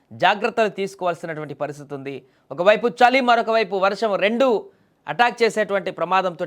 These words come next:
అనారోగ్య సమస్యలు కూడా వస్తాయి. కాబట్టి మహిళలు కానీ, వృద్ధులు కానీ, చిన్నపిల్లలు కానీ ముఖ్యంగా జాగ్రత్తగా ఉండవలసినటువంటి పరిస్థితులు ఉన్నాయి ఈ యొక్క కొద్ది రోజులు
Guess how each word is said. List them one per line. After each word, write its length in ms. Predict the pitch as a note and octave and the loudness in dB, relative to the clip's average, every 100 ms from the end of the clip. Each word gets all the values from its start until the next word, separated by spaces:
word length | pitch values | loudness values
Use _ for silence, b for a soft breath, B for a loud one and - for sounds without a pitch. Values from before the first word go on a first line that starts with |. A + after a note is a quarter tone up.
| E3 | -4
అనారోగ్య 400 | E3 F#3 F3+ E3 | -2 -2 -2 -6
సమస్యలు 400 | E3 D#3 E3+ D#3 | -8 -8 -8 -8
కూడా 160 | D#3 C3+ | -6 -6
వస్తాయి. 340 | C#3 - F3 | -4 -2 0
కాబట్టి 540 | D#3+ C#3 C3+ C#3+ C3 b b b b B2+ | 0 -4 -6 -8 -10 b b b b -2
మహిళలు 320 | D#3+ A3+ A3+ | 2 6 6
కానీ, 240 | G#3 G3+ | 4 0
వృద్ధులు 340 | G3 E3 F#3+ G3 | -2 -2 -2 0
కానీ, 200 | F3+ F3 | 0 0
చిన్నపిల్లలు 540 | E3 D#3+ F3+ E3+ D#3+ | -6 -10 -8 -6 -4
కానీ 160 | D3+ D3 | -4 -4
ముఖ్యంగా 320 | C3+ D3+ D3 | -8 -8 -8
జాగ్రత్తగా 720 | A#2 C3+ D#3 D#3 D#3+ D3 C#3+ | -6 -2 -2 -4 -8 -6 -4
ఉండవలసినటువంటి 720 | C3+ C3 C3 B2 B2+ A#2 A2+ | -4 -4 -6 -8 -14 -12 -14
పరిస్థితులు 440 | A2 A#2 G#2 - A2 | -14 -16 -16 -18 -14
ఉన్నాయి 220 | A#2 C#3 | -12 -12
ఈ 60 | B2 | -8
యొక్క 240 | C3 - B2+ G#2+ _ _ - | -8 -6 -8 -8 _ _ -6
కొద్ది 180 | F3 | 0
రోజులు 260 | F#3 D3 | 0 0